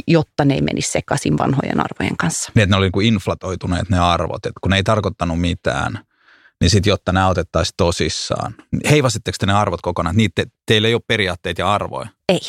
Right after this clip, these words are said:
Speaker 2: Niin,
Speaker 1: Ne
Speaker 2: eli
Speaker 1: me-, meni roskikseen.
Speaker 2: Joo. Ja tää on niinku kans mun mielestä ihan järkevä ajatusmaailma. Et, et toki ne olisi voinut sanoa ja pyytää anteeksi, että meillä oli aikaisemmin arvot, jotka ei ole, mut,
Speaker 1: <laughs>
Speaker 2: mut ehkä tää on niinku konkreettinen tapa nyt sit ikään kuin kertoa, että nyt me ollaan tosissaan.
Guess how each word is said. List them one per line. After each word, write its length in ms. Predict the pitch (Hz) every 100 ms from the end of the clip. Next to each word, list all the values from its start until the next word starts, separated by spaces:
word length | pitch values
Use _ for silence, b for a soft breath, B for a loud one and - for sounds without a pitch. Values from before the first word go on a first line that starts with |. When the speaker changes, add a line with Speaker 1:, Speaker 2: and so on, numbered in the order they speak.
| - _ _ -
Speaker 2:
Niin, 80 | -
Speaker 1:
Ne 40 |
Speaker 2:
eli 60 | 311 - -
Speaker 1:
me-, 60 | 247
meni 160 | 208 151
roskikseen. 500 | - - - - 117
Speaker 2:
Joo. 160 | 82 - B B B
Ja 60 | 113
tää 120 | 156
on 60 | 131
niinku 220 | 110 107 _
kans 300 | 110 92 - 107
mun 120 | 95
mielestä 220 | 87 98
ihan 280 | 95 85 69 58 _ _ - 123
järkevä 440 | 113 95 90 78
ajatusmaailma. 800 | - 69 - - - - - 87
Et, 120 | -
et 100 | - - -
toki 260 | 120 127
ne 100 | 110
olisi 140 | 107 107
voinut 220 | 101 95
sanoa 340 | - 98 90
ja 80 | 87
pyytää 440 | - 95 87 85 85
anteeksi, 360 | 82 82 -
että 120 | -
meillä 180 | 92 87
oli 120 | 85
aikaisemmin 520 | 82 85 80 92 76 76
arvot, 300 | 82 73 -
jotka 240 | - 90
ei 60 | 92
ole, 60 | 269
mut, 120 | 285 -
Speaker 1:
<laughs> 120 | 269
Speaker 2:
mut 100 | -
ehkä 180 | 139 160
tää 80 | 147
on 60 | 151
niinku 120 | 143
konkreettinen 680 | 202 143 113 95 101 98 107
tapa 320 | 123 - 85
nyt 180 | 85 -
sit 140 | - - -
ikään 280 | 104 92 90
kuin 160 | 95
kertoa, 300 | 113 101 -
että 120 | 95
nyt 100 | 107
me 60 | 95
ollaan 180 | 95 117
tosissaan. 600 | 170 - - - -